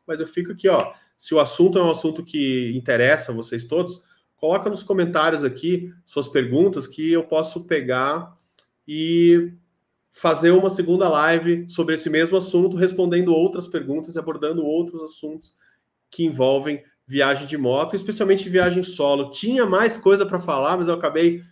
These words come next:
me enrolando aqui com as perguntas que vieram, que foram muito boas, e não, não falei tudo que eu queria falar. Então, quem sabe na semana que vem a gente faz a parte dois desse assunto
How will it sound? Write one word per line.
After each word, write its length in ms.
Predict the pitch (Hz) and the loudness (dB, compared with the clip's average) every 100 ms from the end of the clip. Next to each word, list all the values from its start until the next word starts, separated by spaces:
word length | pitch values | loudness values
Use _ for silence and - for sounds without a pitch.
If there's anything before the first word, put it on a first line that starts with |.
| _ _ _ _ | _ _ _ _
me 560 | 147 147 143 139 151 170 | -12 -4 -2 0 2 4
enrolando 500 | 160 151 147 160 156 | 4 4 4 2 0
aqui 220 | 131 156 | -4 -10
com 140 | - | -8
as 100 | 143 | -8
perguntas 380 | - 143 147 143 | -6 -6 -6 -8
que 120 | - | -12
vieram, 440 | 143 131 127 156 151 | -4 0 2 0 -2
que 80 | |
foram 200 | - 143 | -4 -4
muito 220 | 135 156 135 | -4 -6 -6
boas, 500 | 123 139 156 156 - | -4 -2 -4 -6 -16
e 340 | 143 139 143 139 _ _ _ - | -12 -10 -10 _ _ _ _ -8
não, 280 | 147 151 151 | -6 -4 -4
não 160 | 160 | -2
falei 220 | 170 160 | 0 0
tudo 180 | 165 151 | -2 -6
que 60 | 151 | -8
eu 60 | |
queria 200 | 147 139 | -4 -4
falar. 300 | 131 127 117 | -4 -4 -2
Então, 180 | 120 185 | -2 -4
quem 100 | 185 | -6
sabe 240 | - 220 196 | -4 -2 -2
na 80 | |
semana 260 | 180 170 156 | -2 -2 -2
que 120 | 156 | -4
vem 160 | 139 143 | -4 -4
a 40 | |
gente 180 | 143 135 | -6 -8
faz 240 | 127 127 - _ _ - | -8 -8 -10 _ _ -16
a 60 | |
parte 320 | 117 131 123 127 | -6 -6 -6 -2
dois 260 | 120 117 | 0 0
desse 200 | 120 120 | -2 -8
assunto 380 | 120 - 101 _ | -12 -12 -14 _